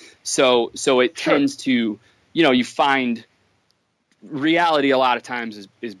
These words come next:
Speaker 1: is boring. Um, and so it's finding those moments where, it, it, but reality can be very, very raw. Um, and so you try to balance, or I try to balance anyway,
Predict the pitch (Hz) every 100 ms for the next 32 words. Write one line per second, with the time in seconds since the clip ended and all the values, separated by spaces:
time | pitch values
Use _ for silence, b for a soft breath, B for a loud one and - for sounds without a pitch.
0 | _ 117 98 107 110 98 95 - b b
1 | _ 113 107 104 101 101 - _ _ 120
2 | 117 110 107 - _ _ - - 147 127
3 | 123 - - 165 156 147 123 127 131 120
4 | - 120 113 - 127 151 151 156 165 165
5 | 170 156 139 143 120 113 131 113 104 107
6 | 127 131 104 104 - _ _ _ 117 113
7 | 107 104 101 - 123 117 107 - 127 117
8 | 117 117 _ - - - 147 127 107 _
9 | - 135 131 120 - 123 139 139 131 117
10 | 120 117 110 - 117 113 113 110